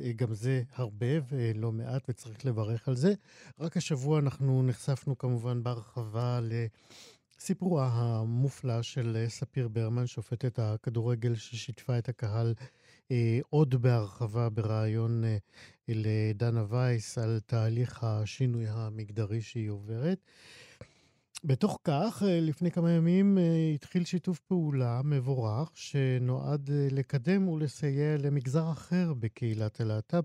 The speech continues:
פחות מדובר אולי ופחות מתוקשר. אני מדבר על, אה, להט"בים בני הגיל השלישי, שגם להם צרכים ייחודיים בתוך החברה הישראלית בכלל,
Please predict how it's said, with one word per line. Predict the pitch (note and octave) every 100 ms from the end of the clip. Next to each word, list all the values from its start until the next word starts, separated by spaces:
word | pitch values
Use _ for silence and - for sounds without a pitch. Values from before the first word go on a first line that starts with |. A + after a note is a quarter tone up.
| -
פחות | D3 - F3+
מדובר | E3 C3+ B2 B2
אולי | A2+ A#2 A#2 A2+
ופחות | B2+ - B2+ D3 C3+
מתוקשר. | C3 - - - C3 E3+ G3+ A2+ C3 _ - - -
אני | E3 E3+
מדבר | E3 D3 C3 C#3 C#3
על, | C3+ B2+ B2+
אה, | B2+ B2+ B2 C3
להט"בים | C#3 C3+ C3+ E3 D#3 D3+ C3+
בני | B2+ C3 C3+ C3
הגיל | G#2+ A#2+ A#2+ A2 C3 B2+
השלישי, | A2 - A2 - F3 E3+ - _ _ _ _ _ _
שגם | D3 C3+ C3
להם | B2 C#3+
צרכים | D3 C3 A2+ - C#3 C3 B2
ייחודיים | B2+ - C3 B2+ C3+ B2
בתוך | B2 E3+ E3
החברה | D#3 - B2 A#2+
הישראלית | A#2+ A2+ - B2 A#2+ A#2+
בכלל, | A#2 B2+ D#3 D#3